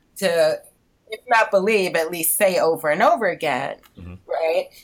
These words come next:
Speaker 1: How, how was it that people in pharma,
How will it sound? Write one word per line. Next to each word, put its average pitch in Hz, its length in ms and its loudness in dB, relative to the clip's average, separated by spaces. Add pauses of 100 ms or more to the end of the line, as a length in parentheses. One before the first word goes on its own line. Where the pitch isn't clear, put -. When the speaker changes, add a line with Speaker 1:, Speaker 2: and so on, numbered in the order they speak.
(360)
Speaker 1:
How, 262 680 2
how 254 360 2
was 240 320 4
it 165 320 2 (140)
that 160 440 2 (300)
people 202 400 4
in 180 140 2
pharma, 180 720 2